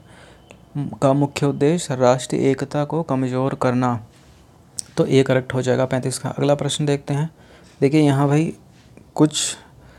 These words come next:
मिलान करना, सुमेलित करना है कुछ।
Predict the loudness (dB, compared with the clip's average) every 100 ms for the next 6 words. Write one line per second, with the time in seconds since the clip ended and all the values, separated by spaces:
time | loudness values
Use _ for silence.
0 | -20 -20 -18 -4 2 6 8 6 4 0
1 | 0 -2 -2 0 -2 -2 -4 -2 -4 -6
2 | -8 -10